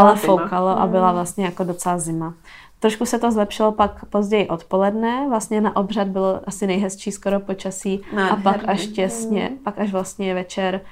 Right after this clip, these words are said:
Speaker 2: před západem slunce, tak už bylo fakt, mi přišlo vlastně hezky.
Speaker 1: Hmm.
Speaker 2: Já jsem docela, že toho docela dost vydržím, takže mě zas taková
Speaker 1: A
Speaker 2: třeba
Speaker 1: hlavně
Speaker 2: zima
Speaker 1: jsi na to
Speaker 2: nebyla.
Speaker 1: pak už asi zapomněla,
Speaker 2: A zapomněla
Speaker 1: že jo,
Speaker 2: jsem na
Speaker 1: jakoby
Speaker 2: to.
Speaker 1: v tom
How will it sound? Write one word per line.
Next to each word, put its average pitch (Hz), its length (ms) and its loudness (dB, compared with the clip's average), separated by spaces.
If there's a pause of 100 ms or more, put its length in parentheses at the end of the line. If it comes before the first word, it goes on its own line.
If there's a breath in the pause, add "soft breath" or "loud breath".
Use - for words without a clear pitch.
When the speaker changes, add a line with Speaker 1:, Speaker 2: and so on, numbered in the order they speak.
(300 soft breath)
Speaker 2:
před 202 200 2
západem 202 440 6
slunce, 208 440 -2
tak 190 200 -8
už 185 100 -4
bylo 175 200 -4
fakt, 175 360 -10
mi 190 120 0
přišlo - 320 -8
vlastně 175 320 -8
hezky. 165 520 -10
Speaker 1:
Hmm. 226 260 -8 (260 loud breath)
Speaker 2:
Já 196 100 2
jsem 208 180 2
docela, 196 500 2 (320)
že 202 120 -2
toho 220 180 4
docela 214 340 4
dost 214 280 -2
vydržím, 190 640 0 (280 loud breath)
takže 214 220 2
mě 208 180 4
zas 202 120 0
taková 202 300 0
Speaker 1:
A 202 40 2
Speaker 2:
třeba 202 200 4
Speaker 1:
hlavně 220 180 6
Speaker 2:
zima 208 120 4
Speaker 1:
jsi 233 80 0
na 202 60 2
to 180 100 0
Speaker 2:
nebyla. 180 220 2
Speaker 1:
pak 180 140 -2
už 180 100 -2
asi 202 260 -2
zapomněla, 208 560 -4
Speaker 2:
A 233 40 4
zapomněla 185 420 4
Speaker 1:
že 190 60 4
jo, 196 40 6
Speaker 2:
jsem 202 140 2
na 185 60 4
Speaker 1:
jakoby 185 220 2
Speaker 2:
to. 185 220 4
Speaker 1:
v - 40 -8
tom 180 140 -6